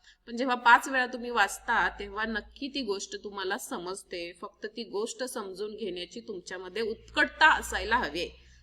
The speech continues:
"मला हे कळत नाही, मला हे समजत नाही, नको मला हे," असं जर म्हटलं तर तुम्हाला ती गोष्ट कधीही कळणार नाही. त्यामुळं "मला हे समजावून घ्यायचं आहे, मला याचा अभ्यास करायचा आहे, मला ही माहिती असायला हवी,"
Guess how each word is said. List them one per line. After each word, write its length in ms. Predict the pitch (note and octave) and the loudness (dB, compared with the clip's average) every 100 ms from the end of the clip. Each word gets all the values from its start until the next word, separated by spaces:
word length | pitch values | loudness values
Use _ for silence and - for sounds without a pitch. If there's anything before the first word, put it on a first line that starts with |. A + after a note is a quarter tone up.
| - | -2
"मला 200 | B3 C#4 | 8 8
हे 120 | D4+ | 8
कळत 320 | D#4 C4+ C4+ C4+ | 4 2 2 2
नाही, 180 | C4 | 0
मला 240 | C4 B3 A#3+ | 2 4 4
हे 140 | B3+ | 2
समजत 340 | B3+ A#3 A3 A3 | -2 -4 -4 -4
नाही, 180 | A3 G#3 | -2 -2
नको 300 | G#3+ G#3+ A3+ | -4 -2 0
मला 240 | G#3+ G3 | 2 0
हे," 260 | F#3+ F3+ F3+ - _ - | 0 -4 -6 -12 _ -8
असं 220 | G3 F4 | -4 0
जर 180 | D#4 D#4 | 2 2
म्हटलं 400 | D4+ A#3 A3 G#3+ - | 2 0 -4 -6 -2
तर 100 | B3 - - _ | -4 -4 -10 _
तुम्हाला 280 | A#3 A3 A3 | -6 -4 -4
ती 120 | A3 | -4
गोष्ट 340 | A3+ G#3+ G#3+ - | -6 -8 -8 -8
कधीही 500 | B3 F#3 G#3 G#3 B3+ | -6 -6 -4 -4 -4
कळणार 500 | G#3 F#3 F3+ F3+ A#3+ | -4 -4 0 0 0
नाही. 560 | B3+ E3 E3+ G3 D3 _ _ _ _ | -2 -4 -6 -10 -10 _ _ _ _
त्यामुळं 520 | G3 G#3+ A#3+ A#3+ C#4+ G#4 - _ | -2 0 2 0 0 -2 -10 _
"मला 260 | G#3 A3+ C4 | 0 4 4
हे 200 | C#4 E4 | 4 -2
समजावून 520 | D4+ C#4 C4 C4+ C4+ | -2 0 0 0 -2
घ्यायचं 400 | C4+ A#3 A3+ A#3+ | -2 -2 -2 0
आहे, 180 | A3+ A#3 | 0 0
मला 360 | A3 G#3 G#3 | 0 2 0
याचा 220 | F#3+ - | 0 0
अभ्यास 420 | F#3 F3 A#3 C4+ - | -2 0 2 0 0
करायचा 500 | B3 A3+ A3 A3+ G#3+ | -2 0 0 0 0
आहे, 260 | G#3 G#3 | 0 -2
मला 260 | G#3 G3 G3+ | -6 -4 -4
ही 120 | G#3 | -6
माहिती 400 | G#3 F3+ E3+ C4+ | -10 -10 -4 -2
असायला 420 | B3+ B3 A3 A3 | 0 -2 -2 -2
हवी," 400 | A3 F#3+ G3 G#3 | -2 -2 -4 -4